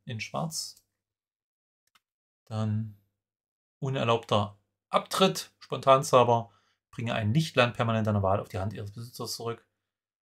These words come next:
Bewachen eins, also eine typisch blaue Fähigkeit. Und wir haben noch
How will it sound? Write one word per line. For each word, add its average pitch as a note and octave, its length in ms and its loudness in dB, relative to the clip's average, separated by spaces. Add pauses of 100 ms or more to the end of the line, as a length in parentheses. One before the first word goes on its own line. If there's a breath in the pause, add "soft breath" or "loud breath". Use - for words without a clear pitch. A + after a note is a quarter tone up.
(160)
Bewachen G#2 300 -10
eins, A2+ 280 -2
also G#2+ 320 -18
eine - 80 -20
typisch - 340 -20
blaue G#2+ 360 -8 (100)
Fähigkeit. C#3+ 800 4 (480)
Und B3+ 220 -2
wir C3 160 -4
haben C#3+ 240 6
noch D3 420 2